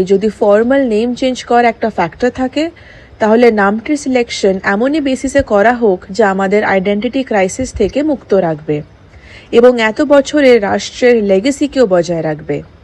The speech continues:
সেই ক্ষেত্রে বাংলা না রেখে ওয়েস্ট বেঙ্গল নামটি থেকে শুধু ওয়েস্ট শব্দটি অমিট করে কেবল বেঙ্গল রাখা অনেক বেশি সংবেদনশীল। তার কারণ, প্রথমত,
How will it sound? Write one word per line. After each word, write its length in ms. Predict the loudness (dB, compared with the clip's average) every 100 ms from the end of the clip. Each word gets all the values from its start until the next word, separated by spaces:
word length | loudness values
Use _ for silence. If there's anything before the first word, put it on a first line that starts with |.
| -20 _ _ -20 -20 -20 -20 -20
সেই 260 | -2 4 4 4
ক্ষেত্রে 300 | -2 2 0
বাংলা 480 | 2 0 2 0 0
না 120 | 0 2
রেখে 320 | 0 0 -2 0
ওয়েস্ট 280 | 0 -2 -2
বেঙ্গল 340 | -2 0 -2 -2
নামটি 320 | -2 -4 -4
থেকে 320 | -4 -2 -2 -6 -8 -20 -20 -20 -10
শুধু 280 | -4 2 2 4
ওয়েস্ট 300 | 4 2 -4
শব্দটি 640 | -2 -2 0 -2 -2 -4 -4
অমিট 300 | -4 -2 -2 -4
করে 300 | 0 0 0 -4 -12 -8
কেবল 240 | 0 2 2
বেঙ্গল 440 | 4 2 4 2
রাখা 400 | 4 2 0 -4 -4 -2
অনেক 280 | -2 -2 -2
বেশি 220 | -4 -4
সংবেদনশীল। 800 | -4 -2 0 -2 -2 -6 -8 -10 -10 -20 -20 -20 -20 -12
তার 200 | 0 0 2
কারণ, 340 | 0 0 -2 -4 -12 -20 -20 -20 -6
প্রথমত, 500 | 0 2 4 2 4